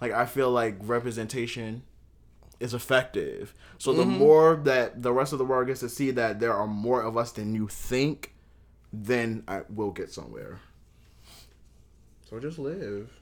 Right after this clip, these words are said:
Speaker 1: unapologetically, but be safe.
Speaker 2: And if you can't put yourself in a position where you can,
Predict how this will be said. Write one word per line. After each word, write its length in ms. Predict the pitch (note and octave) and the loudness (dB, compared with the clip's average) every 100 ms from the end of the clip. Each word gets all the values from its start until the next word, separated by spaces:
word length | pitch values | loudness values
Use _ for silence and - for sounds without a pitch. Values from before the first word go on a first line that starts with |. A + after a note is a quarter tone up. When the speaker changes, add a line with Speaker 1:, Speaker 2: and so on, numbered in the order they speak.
| - - - | -20 -20 -12
Speaker 1:
unapologetically, 1120 | C3+ D3 C#3 C3 B2 A#2 B2 A2+ - D#2 G#2+ - - - - | -10 -6 -4 -4 -6 -6 -6 -8 -14 -14 -16 -18 -20 -20 -14
but 160 | G2+ G#2 | -12 -10
be 140 | A#2 | -10
safe. 460 | A#2 F#2+ - - - - - - - | -8 -10 -10 -16 -20 -20 -20 -20 -14
Speaker 2:
And 120 | B2 | -10
if 140 | A2+ A2+ | -8 -6
you 80 | A2+ | -6
can't 340 | B2+ B2 A2 | -2 -2 -2
put 120 | B2 | -2
yourself 340 | B2 B2+ B2 B2 | -4 -4 -6 -6
in 100 | B2+ | -6
a 40 | |
position 500 | B2 B2 B2+ C#3 D3+ | -6 -6 -8 -6 -4
where 100 | C#3+ | -4
you 160 | C#3+ D3 | -4 -6
can, 540 | C#3+ E3+ F3+ E3 E3+ | -8 -8 -8 -10 -12